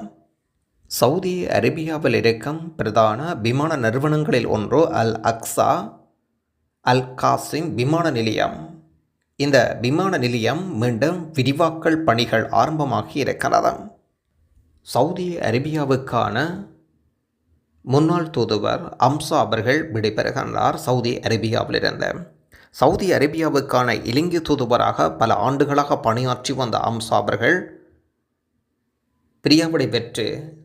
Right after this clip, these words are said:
தாயகம் செல்கின்றார். அவருக்கு விசேடமாக வரவேற்பு அளிக்கும் பிரியாவிட நிகழ்வு ஒன்று இடம்பெற்றிருக்கின்றது. சவுதி அரேபியா தூதரகத்தில் இந்த விசேட நிகழ்வு இடம்பெற்றிருக்கின்றது.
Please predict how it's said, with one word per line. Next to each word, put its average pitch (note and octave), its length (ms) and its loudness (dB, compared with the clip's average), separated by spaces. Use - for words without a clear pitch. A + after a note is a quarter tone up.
தாயகம் D3+ 460 0
செல்கின்றார். - 580 -4
அவருக்கு A#2 440 0
விசேடமாக A2+ 600 -2
வரவேற்பு C#3 580 2
அளிக்கும் A#2+ 480 0
பிரியாவிட D3+ 480 0
நிகழ்வு A#2+ 360 0
ஒன்று A#2 220 2
இடம்பெற்றிருக்கின்றது. A#2+ 960 0
சவுதி E3 320 0
அரேபியா C3 340 2
தூதரகத்தில் A#2 640 0
இந்த B2 140 4
விசேட C3+ 380 0
நிகழ்வு A#2+ 400 -2
இடம்பெற்றிருக்கின்றது. A#2+ 840 -2